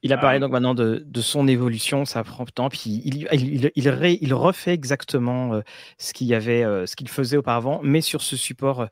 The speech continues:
Speaker 1: sur support numérique, ce qui est plus rapide, et c'est aussi là, euh, toute son, euh, toute son évolution. Euh, have you ever published an Delta Green art book?
Speaker 2: No,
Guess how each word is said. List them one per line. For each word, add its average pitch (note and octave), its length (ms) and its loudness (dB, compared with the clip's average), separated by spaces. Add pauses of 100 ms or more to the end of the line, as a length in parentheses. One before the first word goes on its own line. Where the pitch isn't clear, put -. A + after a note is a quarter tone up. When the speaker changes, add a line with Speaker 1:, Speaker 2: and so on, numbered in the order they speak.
(320)
Speaker 1:
sur - 220 0
support C#3 320 2
numérique, B2+ 280 2
ce - 80 -8
qui C3 100 -4
est - 20 -2
plus C3+ 180 -4
rapide, B2 340 -2
et G#2+ 100 -4
c'est - 220 -8
aussi G2 240 -8
là, A2 240 -6
euh, - 40 -10
toute - 220 -12
son, G#2+ 160 -6 (500)
euh, A2+ 300 0 (360)
toute - 180 -4
son D3 240 2
évolution. B2+ 520 0 (560)
Euh, F3 100 6 (160)
have C#4+ 100 2
you E4+ 140 2
ever F#3 280 4 (1040)
published D3+ 460 0 (120)
an B2 520 0 (260)
Delta C#3 280 -4
Green C3+ 180 0
art B2+ 180 2
book? - 380 -8 (520)
Speaker 2:
No, F3+ 520 8